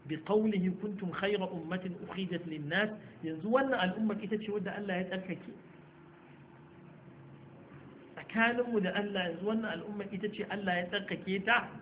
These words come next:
بقوله da faɗinsa, "كنتم خير أمة." Ku ne fiyayyar al'umma أخرجت للناس, wadda aka fitar da ita don mutane su rayu ta sanadiyyarta? Ita ce? "أهذه هي الأمة التي زكاها الله بالوسطية والاعتدال."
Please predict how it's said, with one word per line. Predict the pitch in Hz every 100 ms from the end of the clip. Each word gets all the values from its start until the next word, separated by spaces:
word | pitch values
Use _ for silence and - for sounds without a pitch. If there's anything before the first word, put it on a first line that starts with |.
| - - -
بقوله | 147 175 196 247 240 202 220
da | 208
faɗinsa, | 185 220 214 185 160 156
"كنتم | 214 220 202
خير | 185 214 226
أمة." | 202 202 220 185 143 - - - - - -
Ku | 254 269
ne | 233 190
fiyayyar | 180 202 208 214 220
al'umma | 190 180 208 220 202 -
أخرجت | - 208 185 208 196
للناس, | 185 190 196 233 233 - - - - - -
wadda | 208 190 175
aka | 196
fitar | 180 180 208
da | 180
ita | 185 190
don | 196 214
mutane | 233 220 190 196 208
su | 208
rayu | 170 156 180
ta | 202
sanadiyyarta? | 208 190 139 180 202 170 180 - - - - - - - - - - - - - - - - - -
Ita | 190 247
ce? | 233 294 494 - - - - - - - - - - - - - -
"أهذه | 180 233 277 269 254 247
هي |
الأمة | 247 233 214 233 233
التي | 214 220 214
زكاها | 190 185 - 220 214
الله | 190 190 208 190
بالوسطية | 185 180 165 170 160 220 220 214 214
والاعتدال." | 190 190 202 190 185 190 233 254